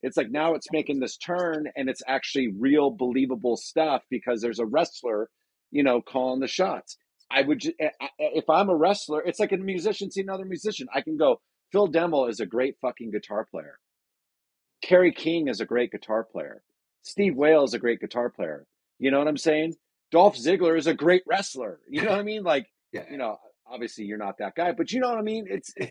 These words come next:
Speaker 1: it's like, I'm gonna bring him in because I know what his value is on a wrestling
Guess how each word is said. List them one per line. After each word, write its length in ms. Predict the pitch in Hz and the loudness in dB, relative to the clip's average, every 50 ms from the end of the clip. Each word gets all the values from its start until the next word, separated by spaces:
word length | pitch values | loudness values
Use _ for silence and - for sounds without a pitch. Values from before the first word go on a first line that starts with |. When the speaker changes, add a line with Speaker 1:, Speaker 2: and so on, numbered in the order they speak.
| _ - 131 - - - _ - | _ -20 -20 -20 -20 -20 _ 0
Speaker 1:
it's 220 | - 175 170 - 190 | 2 2 2 4 4
like, 180 | 170 - - - | 2 2 2 2
I'm 140 | - 175 208 | 2 2 2
gonna 120 | 233 220 175 | 2 0 0
bring 260 | 127 180 196 196 196 | 2 2 2 4 2
him 120 | 190 190 | 0 0
in 160 | 190 190 190 | 0 -2 2
because 320 | 170 175 175 - 175 - 180 | 2 2 2 2 0 2 2
I 120 | 165 165 | 0 0
know 260 | 165 165 165 165 160 | 0 0 0 0 0
what 280 | 165 143 151 147 160 143 | 0 -2 -2 0 0 0
his 200 | 143 156 139 120 | 0 -4 -6 -4
value 420 | 113 151 151 165 180 170 151 139 | -2 -2 0 0 0 0 2 2
is 180 | 139 143 135 - - _ - | 2 0 0 -4 -12 _ -4
on 300 | 147 156 170 180 185 180 - | -2 0 0 0 -4 -4 -6
a 40 | 165 | -4
wrestling 580 | 151 160 190 220 - - - 202 165 127 98 | -2 -2 -2 -2 -4 -6 -8 -8 -8 -8 -10